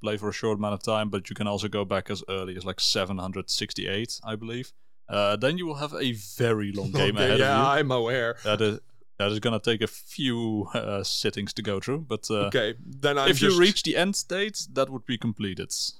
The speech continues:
Speaker 2: Okay, then, uh, I'll try and not be so Scandinavian lord this <laughs> time.
Speaker 1: And get completely conquested in, like, seconds.
Speaker 2: Yes.
Speaker 1: Um,
Speaker 2: Um,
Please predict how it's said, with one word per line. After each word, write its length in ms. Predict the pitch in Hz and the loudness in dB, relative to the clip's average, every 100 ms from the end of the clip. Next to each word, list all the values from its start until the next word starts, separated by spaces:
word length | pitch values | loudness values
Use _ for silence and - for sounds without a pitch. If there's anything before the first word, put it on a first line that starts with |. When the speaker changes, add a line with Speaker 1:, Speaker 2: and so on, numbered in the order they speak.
| - | -8
Speaker 2:
Okay, 320 | 220 151 147 - | 0 2 2 0
then, 280 | 139 143 131 | -2 0 2
uh, 400 | 127 127 123 120 | 2 2 2 2
I'll 360 | 117 110 110 - - - - - - - | 0 -2 -4 -8 -18 -20 -20 -20 -14 -4
try 240 | 156 147 | 0 2
and 160 | 117 113 | 2 0
not 220 | 127 123 | -4 -2
be 360 | 123 117 107 - - - | -6 -6 -10 -14 -10 -4
so 240 | - 117 | -2 -2
Scandinavian 720 | - 120 110 113 104 110 104 | -2 -2 -2 -2 -2 -4 -8
lord 200 | 104 110 | -4 -2
this 220 | - 143 - | 2 2 2
<laughs> 100 | - | 4
time. 340 | 190 202 165 - - - - | 2 2 -4 -8 -16 -14 -4
Speaker 1:
And 180 | 104 101 | -2 2
get 220 | 110 101 - | 2 2 -2
completely 500 | 113 98 110 101 101 | -4 0 0 0 0
conquested 600 | - 98 - 101 - 95 - | 0 -2 0 -2 0 -4 -4
in, 60 | 98 | -8
like, 200 | 92 - | -6 -2
seconds. 440 | 101 - 98 - - - | -2 -2 -4 -6 -10 -8
Speaker 2:
Yes. 320 | 135 135 131 127 | 0 4 6 8
Speaker 1:
Um, 340 | 127 120 117 - - - - - - | 6 4 2 -8 -20 -20 -20 -8 0
Speaker 2:
Um, 800 | 175 170 165 160 156 156 151 | 2 2 0 -2 -6 -6 -8